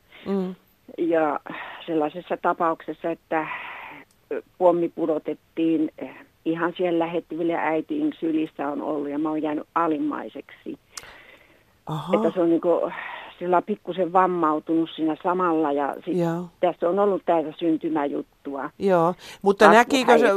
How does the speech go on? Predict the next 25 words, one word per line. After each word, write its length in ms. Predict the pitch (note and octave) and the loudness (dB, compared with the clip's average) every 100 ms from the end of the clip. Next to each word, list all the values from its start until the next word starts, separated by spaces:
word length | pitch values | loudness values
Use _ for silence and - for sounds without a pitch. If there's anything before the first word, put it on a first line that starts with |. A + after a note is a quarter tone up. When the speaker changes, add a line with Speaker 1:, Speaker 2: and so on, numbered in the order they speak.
| C#3+ | 4
Speaker 1:
o-, 160 | G3 | 4
näkikö 420 | G#3+ A3+ C4 A3 G#3 | 4 2 -2 2 4
opettaja 380 | G#3 A3 G#3+ F#3+ | 4 2 4 2
esimerkiksi 520 | G3+ G3+ F#3+ F#3+ - | 2 -2 -2 -6 -6
sun 200 | A3+ A3 | -4 0
liikunnassa 680 | A#3 A3 F#3+ D#3+ D#3 - D#3+ | 0 0 0 2 2 0 0
sen 220 | F3 D#3+ | 0 2
heti, 360 | F3 E3+ E3 | 2 0 0
että 160 | C#3+ - | 0 0
sä 260 | E3 C#3+ C#3 | 4 6 6
et 220 | - - | 2 -6
liiku 340 | E3 E3 - D#3 | -4 -2 -2 -2
ihan 260 | D3+ C3 | 0 0
normaalisti? 840 | C3 B2 B2 A#2 - D3 - - - _ _ _ - | 0 -2 -2 -4 -4 -10 -14 -20 -20 _ _ _ 4
Speaker 2:
Ei, 560 | F3+ F#3+ F3+ E3+ E3 - | 6 8 6 4 0 4
Speaker 1:
Aa, 420 | F#3 F#3 F3 F3 | 4 6 6 6
Speaker 2:
ei. 100 | E3+ | 4
Speaker 1:
okei, 560 | E3+ - F3 E3+ D3+ C3+ | 2 0 0 0 -2 -8
joo, 360 | - F3 D#3+ E3 E3+ _ | -6 -4 -2 -6 -12 _
joo, 160 | F3+ F3+ | -10 -6
joo. 320 | E3+ E3 E3+ - | -6 -6 -8 -6
Speaker 2:
Sitä 180 | F3+ F#3+ G3 - - | 4 6 6 4 4
pyrittiin 540 | G#3 G#3 G#3 F#3 F#3 | 6 6 6 4 2
Speaker 1:
Joo. 80 | - | 6
Speaker 2:
aina 800 | F#3 G#3 A#3+ B3 A#3 G#3+ F#3 F#3 | 8 10 10 10 8 6 4 2